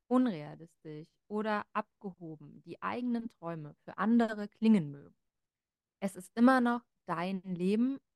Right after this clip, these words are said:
Du hast es in der Hand, so zu gestalten, wie du das möchtest.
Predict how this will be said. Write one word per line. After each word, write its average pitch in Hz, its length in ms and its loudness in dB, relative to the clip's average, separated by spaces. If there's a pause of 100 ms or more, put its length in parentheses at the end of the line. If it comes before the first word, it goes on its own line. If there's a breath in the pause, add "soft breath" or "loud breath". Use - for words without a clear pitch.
(160)
Du 247 360 -4 (240)
hast - 300 -16
es - 320 -20
in 190 460 -6 (500)
der 175 200 -6
Hand, 196 280 -6
so 220 160 -6
zu - 160 -20
gestalten, 175 640 -12
wie 160 140 -18
du 214 140 0
das 202 200 0
möchtest. - 500 -16